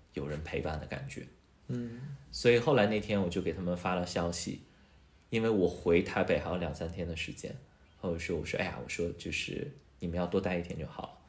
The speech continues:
Speaker 1: 他们就说：“哎，你什么时候离开台湾？”然后说：“你走之前可以来我们餐厅吃饭。”后来我回了台北的时候，我还在犹豫，因为我不确定他们是客套，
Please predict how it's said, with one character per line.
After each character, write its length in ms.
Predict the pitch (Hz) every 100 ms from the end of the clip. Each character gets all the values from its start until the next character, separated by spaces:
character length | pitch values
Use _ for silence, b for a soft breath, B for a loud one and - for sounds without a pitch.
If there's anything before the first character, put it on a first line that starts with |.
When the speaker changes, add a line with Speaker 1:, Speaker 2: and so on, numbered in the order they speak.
| b b -
Speaker 1:
他 120 | -
们 60 | 82
就 60 |
说： 160 | 80 -
“哎， 60 |
你 120 | 135 127
什 100 | 107
么 80 |
时 120 | 123 107
候 80 |
离 100 | 92
开 220 | 87 92 80
台 160 | -
湾？” 280 | - - - - b b b - - - - _ _
然 100 | 85
后 240 | 85 90 90
说： 220 | - 92
“你 160 | 87
走 160 | 80 -
之 140 | 78
前 180 | - 90
可 100 | -
以 40 | 80
来 100 | 76
我 60 |
们 100 | 71
餐 180 | - 76
厅 160 | 76 71
吃 220 | - -
饭。” 300 | - - - - b b b b b
后 140 | 117
来 80 | 110
我 100 | 98
回 400 | 95 - 85 87
了 460 | 110 107 90 - - - _ _ -
台 260 | - 107 92
北 240 | - -
的 80 | 95
时 100 | -
候， 60 | 92
我 60 |
还 140 | 87 113
在 140 | 143
犹 300 | 120 90 90
豫， 360 | 104 135 104 - - b b b b -
因 140 | 110
为 40 |
我 160 | 113 98
不 200 | 87 101
确 200 | - 135
定 160 | 113 104
他 140 | 107
们 80 | 110
是 140 | 123
客 420 | - - 247 160 -
套， 460 | - - - -